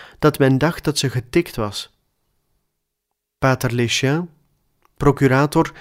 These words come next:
van een missie voor leprozen, zei eens aan Henri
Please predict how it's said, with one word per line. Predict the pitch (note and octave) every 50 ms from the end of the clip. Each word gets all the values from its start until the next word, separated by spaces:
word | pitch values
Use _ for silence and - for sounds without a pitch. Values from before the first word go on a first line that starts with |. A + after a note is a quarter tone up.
| - -
van | - - D3 C3+
een | B2+ A#2+ A#2+
missie | C#3 D3+ C#3+ - D#3+ D#3 C3+
voor | B2+ C3 B2 A2+
leprozen, | A#2+ B2 A#2+ A#2 - - C#3 D3+ D#3+ D3 - C#3 C#3+ C#3 C3+ C3+ - - - - - -
zei | - C3+ B2 C#3 C#3+
eens | - C#3 C3+ C#3 C#3 B2+ -
aan | - A#2+ A#2 G#2+
Henri | F#2+ G#2+ G#2+ A2 G#2+ A#2+ C3+ D3 D3 -